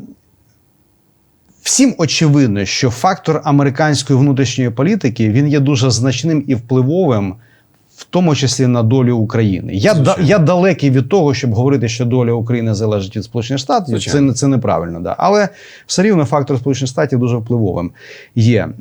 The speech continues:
Speaker 1: Е, американська політика, е, базується, по-перше, на двох політичних силах: республіканці і демократи. Чи міг би ти от трошки охарактеризувати кожну з них?
Speaker 2: Звичайно.
Speaker 1: Мені здається, це має значення в контексті
Speaker 2: Звичайно.
Speaker 1: нашого питання.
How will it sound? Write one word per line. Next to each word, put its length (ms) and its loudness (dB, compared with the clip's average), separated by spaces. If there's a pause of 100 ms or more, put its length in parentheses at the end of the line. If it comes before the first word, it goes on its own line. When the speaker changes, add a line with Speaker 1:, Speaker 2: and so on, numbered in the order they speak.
Speaker 1:
Е, 440 0 (1000)
американська 460 0
політика, 760 0
е, 40 0
базується, 500 2
по-перше, 300 -2
на 60 2
двох 200 2
політичних 420 -2
силах: 300 -8
республіканці 540 0
і 40 -2
демократи. 480 -2
Чи 140 -2
міг 140 4
би 120 2
ти 220 0
от 180 0 (220)
трошки 400 0
охарактеризувати 760 -2
кожну 380 0
з 100 0
них? 360 -8
Speaker 2:
Звичайно. 340 -2
Speaker 1:
Мені 140 4
здається, 240 0
це 120 -2
має 160 2
значення 360 -2
в 60 -10
контексті 240 -4
Speaker 2:
Звичайно. 260 0
Speaker 1:
нашого 180 -2
питання. 220 -8